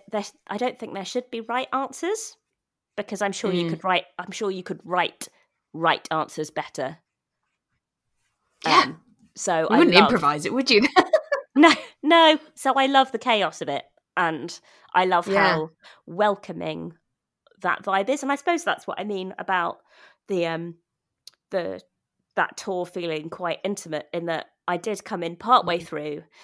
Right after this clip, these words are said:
Speaker 1: when everything was all running, and I'm a little bit faith blind, so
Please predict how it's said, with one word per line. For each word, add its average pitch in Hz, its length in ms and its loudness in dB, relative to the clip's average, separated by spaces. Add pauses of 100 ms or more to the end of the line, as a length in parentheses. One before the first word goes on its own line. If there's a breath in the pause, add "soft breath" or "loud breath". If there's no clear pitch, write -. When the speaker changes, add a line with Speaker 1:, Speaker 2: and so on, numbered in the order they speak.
(160 soft breath)
Speaker 1:
when 190 160 -4
everything 202 340 -6
was 175 140 -8
all 165 100 -6
running, 160 480 -4 (100)
and 151 520 -8
I'm 165 120 -4
a 180 40 -6
little 202 180 0
bit 160 160 -6
faith 165 340 -2
blind, 160 380 -4
so 151 420 -6